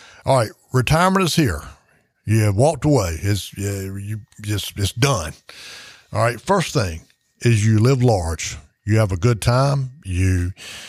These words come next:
I actually met with a couple yesterday and said, you know, "You're about three years away from retirement. What do you wanna do?"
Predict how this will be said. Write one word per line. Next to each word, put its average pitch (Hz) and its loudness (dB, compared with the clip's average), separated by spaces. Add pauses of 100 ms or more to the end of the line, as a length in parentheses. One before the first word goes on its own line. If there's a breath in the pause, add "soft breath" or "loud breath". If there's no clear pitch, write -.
(200 loud breath)
I 98 2
actually 117 -2
met 107 0
with 95 -6
a - -10
couple 117 0
yesterday 113 0
and 95 0
said, 98 0 (640 loud breath)
you 113 4
know, 104 2 (180)
"You're 104 2 (440)
about 107 -4
three 131 2
years 127 4
away 113 4
from - -4
retirement. 113 0
What 98 0
do 143 2
you 151 0
wanna 135 0
do?" 113 -2